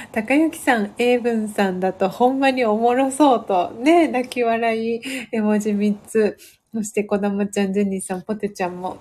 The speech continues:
泣き笑いの絵文字をいただいておりますが。ね、きっとバッチリなんじゃないですか。二人とも背高いし。<laughs> すごくいい、いい感じに収まるんじゃないかなと。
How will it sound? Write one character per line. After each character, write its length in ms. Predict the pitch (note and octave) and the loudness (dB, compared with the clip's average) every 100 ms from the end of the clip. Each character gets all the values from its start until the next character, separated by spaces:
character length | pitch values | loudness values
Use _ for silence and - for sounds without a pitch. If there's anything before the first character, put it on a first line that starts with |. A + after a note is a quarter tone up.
| - G3+ | -14 -12
泣 120 | G3+ | -10
き 160 | G3+ | -6
笑 300 | F#3+ G3 G3 | -4 -4 -4
い 40 | F#3+ | -4
の 100 | G3 | -6
絵 80 | F#3+ | -6
文 180 | G3 | -6
字 100 | F#3 F#3+ | -4 -4
を 60 | |
い 60 | F#3 | -4
た 160 | F#3+ | -6
だ 120 | F#3 F#3+ | -6 -6
い 80 | |
て 120 | F#3 F#3+ | -6 -6
お 60 | |
り 80 | F#3 | -6
ま 160 | F#3 G#3 | -6 -6
す 160 | F#3+ | -6
が。 160 | F3 - - - _ _ _ - _ _ | -8 -10 -14 -20 _ _ _ -20 _ _
ね、 360 | A3+ B3+ G#3+ - _ _ | -4 -2 -4 -8 _ _
き 120 | - | -18
っ 40 | G#3+ - | -8 -2
と 300 | A3 G#3+ - - _ | 0 0 -8 -20 _
バ 80 | A#3+ | -8
ッ 100 | A3 | -6
チ 140 | - C#4+ | 0 2
リ 100 | A#3+ | 2
な 120 | G#3 | 0
ん 40 | |
じ 80 | F#3+ | -2
ゃ 40 | |
な 100 | F#3 | -4
い 60 | F#3 | -6
で 100 | F3+ | -8
す 80 | - | -10
か。 80 | G#3 | -10
二 300 | - C4+ C4 | 2 2 4
人 40 | |
と 80 | C4+ | 0
も 100 | C4+ | -2
背 220 | C#4 C#4 | 0 0
高 300 | G#3+ G#3 A3 | -2 -2 -2
い 100 | G#3+ | -2
し。 300 | G#3+ F#3+ - - | -2 -4 -6 -14
<laughs> 60 | - - - - - - - - E4 C#4 - - - - A#4 A#4 G4+ - D4 B3+ C4 C4+ - - - A4 G#4+ F4+ D#4+ B3+ | -20 -8 -6 -4 -6 4 6 8 6 4 0 -12 -20 -4 6 8 6 4 2 4 0 -2 -6 -18 -6 0 2 4 2 -2
す 160 | - A3 | -4 2
ご 140 | D4 | 2
く 120 | C#4+ | 2
い 320 | A3 A#3 B3+ G#3 | -2 -2 -4 -6
い、 80 | - - - | -8 -16 -12
い 120 | A#3+ B3 | -6 -6
い 40 | |
感 240 | A#3+ G#3 F#3 | -4 -6 -4
じ 160 | G3 | -4
に 80 | F#3 | -4
収 300 | F#3 F#3+ A#3 | -4 -4 -2
ま 180 | A3 A3 | -2 -2
る 140 | G#3 | -4
ん 40 | F3 | -4
じ 80 | |
ゃ 60 | F#3 | -4
な 140 | F#3 | -4
い 80 | F#3 | -6
か 140 | F3+ F3 | -8 -8
な 220 | F#3 F3 | -6 -8
と。 260 | - F#3 | -8 -10